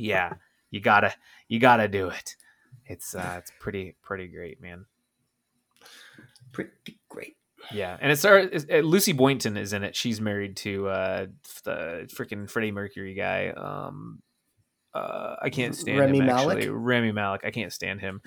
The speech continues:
Speaker 1: But yeah, she's, uh, she's married to him, and she's beautiful. She's absolutely incredible in this movie as well, too.
Speaker 2: All right, then.
Speaker 1: Sing Street
Speaker 2: Um,
Speaker 1: on Kanopy.
Speaker 2: On Kanopy.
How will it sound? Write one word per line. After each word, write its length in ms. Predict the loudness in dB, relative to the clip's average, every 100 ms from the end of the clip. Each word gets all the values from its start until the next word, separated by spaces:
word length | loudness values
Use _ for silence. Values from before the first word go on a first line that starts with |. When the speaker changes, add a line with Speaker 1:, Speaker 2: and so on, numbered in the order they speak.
| -18 -20 -2
Speaker 1:
But 260 | 4 6 6
yeah, 180 | 6 6
she's, 280 | 4 4
uh, 120 | 6 4
she's 180 | 4
married 160 | 4 6
to 60 | 6
him, 80 |
and 80 | 2
she's 140 | -2 -4
beautiful. 400 | -6 -6 -8 -6
She's 280 | -6 -6 -8 _ -10
absolutely 360 | -8 -6 -6 -6
incredible 360 | -4 -4 -6
in 40 | -8
this 140 | -8
movie 240 | -10 -8 -10
as 140 | -10
well, 240 | -8 -8 -8
too. 220 | -8 -8 -10 _ -20 _ -20 _ _ _ _ _ _ -12
Speaker 2:
All 280 | -10 -8 -6
right, 180 | -6 -6
then. 240 | -6 -6 -10
Speaker 1:
Sing 360 | -6 4 6 6
Street 400 | 6 6 6 0
Speaker 2:
Um, 40 |
Speaker 1:
on 240 | 0 2 2
Kanopy. 580 | 4 4 4 2 -6 -8 _ _ _ _ _ _ _
Speaker 2:
On 240 | -6 -4
Kanopy. 840 | -4 -10 -8 -4 -4 -6 -12 -18 -20